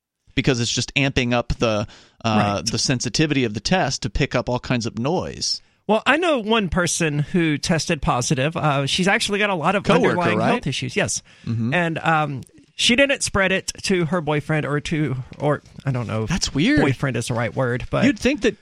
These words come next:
Speaker 1: somebody who is that close would be easily able to get, get it spread to them.
Speaker 2: Yeah, she babysat in his children in his apartment, and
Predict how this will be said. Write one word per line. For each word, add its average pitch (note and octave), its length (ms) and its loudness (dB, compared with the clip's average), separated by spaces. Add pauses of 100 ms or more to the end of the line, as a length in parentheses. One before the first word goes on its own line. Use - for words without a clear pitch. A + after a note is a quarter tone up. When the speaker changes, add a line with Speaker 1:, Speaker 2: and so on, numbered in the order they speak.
(140)
Speaker 1:
somebody G3 340 2
who F3+ 140 4
is C3+ 80 0
that E3+ 220 0
close A#3+ 420 0
would D3 100 2
be D3+ 120 4 (140)
easily F3 380 2
able C#3 140 0
to C#3 80 0
get, - 260 -4
get C3+ 220 0
it - 80 -10
spread F#4 260 -4
to C#3 100 -2
them. - 280 -4
Speaker 2:
Yeah, - 180 2
she C4 240 2
babysat C4 580 0
in G3+ 240 -2
his D#3 540 -2
children E3+ 480 0
in G3 160 2
his F3 260 0
apartment, D3+ 720 -2
and C#3+ 320 0